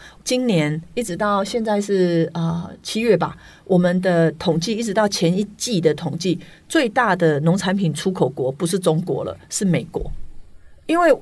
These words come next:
就如同我们从小知道的道理，你鸡蛋不要放在同一个篮子里嘛。你如果要做农业的行销，你要输出。我记得去年我们在把凤梨卖到日本的时候，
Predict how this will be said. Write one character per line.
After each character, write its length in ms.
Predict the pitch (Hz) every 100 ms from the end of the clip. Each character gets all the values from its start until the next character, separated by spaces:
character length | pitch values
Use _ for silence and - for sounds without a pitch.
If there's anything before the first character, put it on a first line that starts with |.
| -
就 160 | - 311
如 160 | 233 214
同 240 | 220 185
我 80 | 180
们 260 | 170 170 170
从 180 | 180
小 200 | 190 160
知 180 | 147 -
道 140 | 185 175
的 80 |
道 180 | 156 180
理， 140 | 151 139
你 100 | 165
鸡 200 | 170 220
蛋 180 | 214
不 60 | 196
要 100 | 190
放 160 | 185 190
在 100 | 180
同 180 | 175
一 40 | 147
个 100 | 135
篮 200 | 147 143
子 140 | 151
里 160 | 139 -
嘛。 120 | - - -
你 100 | 185
如 100 | 220
果 120 | 226
要 120 | 202
做 240 | 214 226 180
农 240 | 165 165
业 160 | 208 180
的 80 | 160
行 260 | - 139
销， 220 | 147 160
你 80 | 151
要 140 | 147 156
输 260 | - 139
出。 260 | 135 - 135 - - -
我 80 | 202
记 140 | 269
得 100 | 262
去 220 | 214 285
年 180 | 214 160
我 60 | 160
们 100 | 165
在 240 | 208 190 185 -
把 180 | 156
凤 320 | 151 - 226 170
梨 160 | 139
卖 160 | 156 180
到 140 | 175
日 160 | 180 185
本 180 | 180 156
的 80 |
时 120 | 156 151
候， 200 | 139